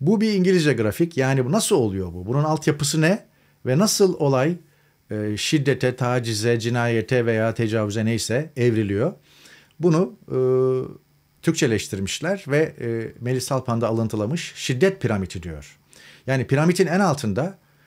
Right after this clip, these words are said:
daha yaygın cinsiyetli, cinsiyetçi şakalar, küfürler, sosyal medyadaki kadın düşmanı söylemler filan var. Ve bu yukarıda, e, sözlü tacize, rıza almadan dokunmaya, fiziksel, duygusal, psikolojik şiddete,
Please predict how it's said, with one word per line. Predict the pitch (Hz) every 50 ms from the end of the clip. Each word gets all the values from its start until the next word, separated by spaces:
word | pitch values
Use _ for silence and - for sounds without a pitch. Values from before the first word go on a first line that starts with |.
| _ _ _ _ _ _ _ _ _ _ _ _ _ -
daha | 131 135 170 208
yaygın | 202 180 151 143 131 123 135 131
cinsiyetli, | 117 120 127 123 - - 135 120 120 - 135 117 - - 113 98
cinsiyetçi | 117 135 131 - - 135 131 127 - 139
şakalar, | 123 - 143 127 - 127 120 127 123 117
küfürler, | - - 123 - 123 120 117 123 123
sosyal | - - 123 113 - 147 135
medyadaki | 135 135 123 127 127 123 123 135 131
kadın | - 123 120 135 135
düşmanı | 127 120 - - 120 123
söylemler | 113 - 123 120 120 120 120 120 120 131 143 143 - - _ _
filan | - - 143 151 151 160 151 117
var. | 120 165 202 - - -
Ve | 147 143 135
bu | 175 208 220
yukarıda, | 185 160 151 147 156 143 139 123 120 160 190 226 226 - _ _ _ _ - _ _ _ _ _ _ -
e, | - - 117 120 - - 110 - 113
sözlü | - - 170 165 160 175 185
tacize, | 185 165 143 123 110 107 101 90 107 135 175 160 139 127
rıza | 139 135 143 170
almadan | 175 175 175 175 160 143 147 139 131 120
dokunmaya, | 120 113 - 120 113 110 107 110 139 165
fiziksel, | 165 - 139 139 151 147 - 175 170 156
duygusal, | 143 147 147 143 147 143 - 160 165 160 151 143 143
psikolojik | - 127 - 143 156 151 151 143 131 170 170 -
şiddete, | - 151 131 117 123 113 - 117 113 135 175 202 226 240